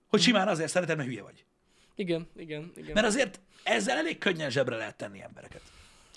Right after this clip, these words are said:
Speaker 2: Hogy
Speaker 1: Így, hogy jó, oké, akkor így, mit tudom én, ez a harminc ember, ez hülye, ez a másik hatvan, ez is hülye,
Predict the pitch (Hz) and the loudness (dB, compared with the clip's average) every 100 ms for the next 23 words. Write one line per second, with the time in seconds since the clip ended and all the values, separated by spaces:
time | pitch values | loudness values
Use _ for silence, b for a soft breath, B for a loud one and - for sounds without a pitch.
0 | - 131 127 180 226 415 339 302 262 214 | -12 -2 2 4 6 4 2 0 -2 0
1 | 190 160 202 180 - 196 175 175 175 151 | -2 -2 -2 0 2 4 4 4 0 -4
2 | 143 - - 294 330 254 - b b b | -8 -10 -6 -2 -2 -4 -12 b b b
3 | b - 147 185 160 147 302 - 143 - | b -4 0 0 0 0 -2 -2 -8 0
4 | 294 277 - 226 190 170 | 0 0 -4 -2 0 0